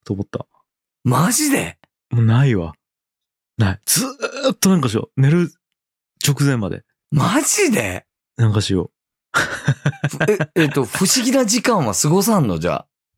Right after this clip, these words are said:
Speaker 1: ないね。と思った。三十秒何もせん時間値。だってもうまず携帯見る。とりあえず。スマホ見る。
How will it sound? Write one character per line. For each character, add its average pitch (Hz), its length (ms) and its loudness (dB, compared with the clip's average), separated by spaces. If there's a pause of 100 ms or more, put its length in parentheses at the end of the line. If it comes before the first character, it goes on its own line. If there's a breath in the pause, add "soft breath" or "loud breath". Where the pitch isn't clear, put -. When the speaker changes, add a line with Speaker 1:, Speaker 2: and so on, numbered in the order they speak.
Speaker 1:
な 127 200 4
い 107 60 0
ね。 90 200 -6 (440)
と 127 100 2
思 113 80 2
っ 110 40 0
た。 101 200 -4 (540)
三 190 340 2
十 202 120 4
秒 123 120 2
何 127 140 2
も 135 80 0
せ 143 140 -2
ん 135 80 2
時 127 140 -4
間 123 220 -2
値。 98 260 -4
だ 123 100 2
っ - 20 -2
て 107 60 -4
も 107 120 2
う - 20 0
ま 185 140 2
ず 143 180 -2 (120)
携 202 160 0
帯 190 80 2
見 151 60 2
る。 - 140 -10
と - 80 -2
り 101 60 2
あ - 20 0
え - 20 -6
ず。 - 180 -10 (220)
ス - 140 -2
マ 151 80 4
ホ 143 60 4
見 120 100 2
る。 - 120 -10